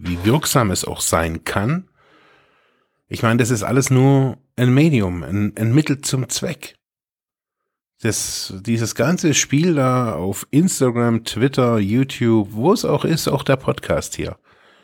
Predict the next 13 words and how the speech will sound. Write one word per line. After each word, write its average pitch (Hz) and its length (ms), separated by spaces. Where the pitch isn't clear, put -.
ist - 260
alles 117 280
ein 127 140
Mittel 110 220
zum 104 260
Zweck. - 420
Alles. - 540
Wenn 85 140
wir 85 160
uns 80 200
dessen 82 300
bewusst 90 420
sind, 202 520